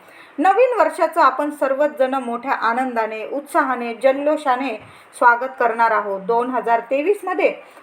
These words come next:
आपल्याला भरपूर मिळालं, काहींना सुख, काहींना दुःख. दोन हजार तेवीस सर्वांनाच चांगले गेले असेल,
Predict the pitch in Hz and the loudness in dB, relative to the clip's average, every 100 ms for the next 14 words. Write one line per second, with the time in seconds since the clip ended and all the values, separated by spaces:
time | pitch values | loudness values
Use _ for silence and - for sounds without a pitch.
0 | - 311 339 359 370 294 285 262 - 339 | 0 0 2 -2 -2 0 0 0 -2 -2
1 | 330 269 226 226 220 262 254 254 269 269 | -2 0 2 2 2 0 -2 -4 -6 -6
2 | 339 330 262 226 226 254 285 294 294 294 | -10 -4 0 0 2 0 0 -2 -2 -4
3 | 320 - 240 214 196 - - - - 254 | -8 -6 -2 0 -2 -12 -20 -20 -6 2
4 | 403 480 415 320 320 311 277 269 262 - | 2 4 2 4 2 2 -4 -4 -8 -4
5 | 277 262 269 262 339 359 269 233 247 240 | -2 0 0 -2 -6 -2 0 0 -2 -4
6 | 240 277 311 294 294 226 190 - | -4 -2 -2 -2 -2 -4 -6 -16